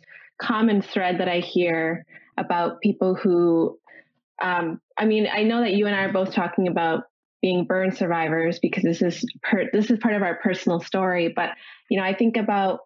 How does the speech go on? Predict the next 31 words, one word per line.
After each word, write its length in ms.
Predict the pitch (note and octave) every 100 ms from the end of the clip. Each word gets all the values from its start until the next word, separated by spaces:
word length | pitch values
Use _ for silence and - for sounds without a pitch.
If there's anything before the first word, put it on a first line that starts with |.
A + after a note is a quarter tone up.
| -
folks 420 | G3 G3 G3 -
who 520 | - F3+ G#3 G3+ G3
have 260 | G3 F#3+ F#3
experienced 640 | F#3 - F#3+ F#3 F#3 F#3+ -
any 180 | G#3 B3
type 200 | G#3 E3
of 120 | D#3+
trauma. 540 | - E3 - - G#3+ - _ _ _ -
Um, 520 | E3+ E3 D#3 D3 F3+ - _ -
oftentimes 800 | F#3+ G3+ A3 G#3 G3 F#3+ F#3+ F#3 - - - - - -
you'll 200 | A#3 A#3
read 200 | B3 B3
in 60 |
the 60 | A#3
newspaper, 720 | A#3 C#4 C#4+ - A3 - D#3
because 240 | E3 - G#3+
this 100 | B3+
is, 160 | A#3
like, 200 | A3 -
such 220 | - A3
a 60 | A3+
grap-, 420 | F3 F#3+ F#3 G3 -
you 180 | - G3
know, 200 | F#3 F3
grappling, 680 | F3+ F3+ - F#3+ F#3+ F#3 F#3 F#3 -
um, 500 | F3 E3+ E3 E3 E3+ - _ _ _
title 680 | - - B3 A#3 F#3 D#3+ F3+ - - -
to 140 | A3
say, 320 | - G3 F3+
you 80 | F3+
know, 160 | F3+